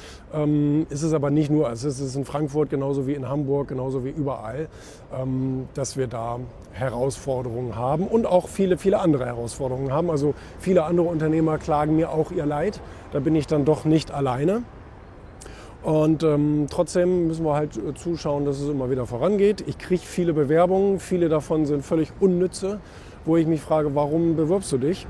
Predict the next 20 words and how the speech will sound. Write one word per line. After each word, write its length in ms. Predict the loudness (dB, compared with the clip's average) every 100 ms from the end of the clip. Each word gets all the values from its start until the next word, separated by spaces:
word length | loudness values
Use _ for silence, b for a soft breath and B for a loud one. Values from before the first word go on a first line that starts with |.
| -14 -2
Ähm, 560 | 2 4 6 4 2 0
weil 140 | -2
entweder 320 | 0 4 4
fehlt 300 | 4 4 4
die 60 | 4
Qualifikation 680 | 2 2 2 2 2 2 2
komplett, 400 | 2 4 2 4
der 140 | 4
würde 180 | 6 6
sozusagen, 720 | 6 4 2 4 6 6 4 B B
weißt 220 | 0 2 4
du, 40 |
da 120 | 4
bewirbt 340 | 4 4 4 2
sich 160 | 2
ein 240 | 4 4 4
fünfundvierzigjähriger 1040 | 4 4 4 2 0 0 2 2 4 2
Berufsauszubildender, 1000 | 2 0 -2 -4 -4 -2 2 2 2 0
äh, 60 | -2
Berufs-, 400 | -2 -2 -4